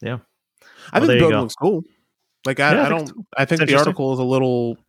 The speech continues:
Speaker 2: sensationalist to get people to click on it.
Speaker 1: Yeah, you know, these liberal rags. What can you do?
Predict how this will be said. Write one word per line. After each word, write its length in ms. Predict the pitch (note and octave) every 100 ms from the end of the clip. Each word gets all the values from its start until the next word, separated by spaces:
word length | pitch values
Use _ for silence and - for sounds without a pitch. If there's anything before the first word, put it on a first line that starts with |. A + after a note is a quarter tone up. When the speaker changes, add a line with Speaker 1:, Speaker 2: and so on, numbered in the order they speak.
| _ _ _ _
Speaker 2:
sensationalist 560 | - B2+ C3+ C3 A#2+ A2
to 60 |
get 120 | A#2
people 200 | B2+ A2+
to 40 | G2
click 220 | C#3 -
on 140 | -
it. 100 | A2 - _ _ _ _ _
Speaker 1:
Yeah, 300 | F#3 F#3+ F3
you 120 | C3+
know, 160 | G#2+ F#2+
these 140 | - G#2+
liberal 280 | G#2+ G2+ G2
rags. 420 | G2+ G2+ F#2 - - _
What 100 | A2+
can 100 | A#2+
you 80 | G#2+
do? 160 | G#2